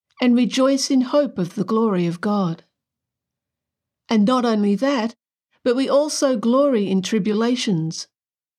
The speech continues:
knowing that tribulation produces perseverance,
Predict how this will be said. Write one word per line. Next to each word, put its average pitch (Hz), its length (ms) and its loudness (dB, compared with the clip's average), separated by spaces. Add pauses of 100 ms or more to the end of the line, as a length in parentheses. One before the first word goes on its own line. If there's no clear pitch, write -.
(360)
knowing 226 320 2
that 190 160 -2
tribulation 202 760 2
produces 196 600 -2
perseverance, 214 1000 0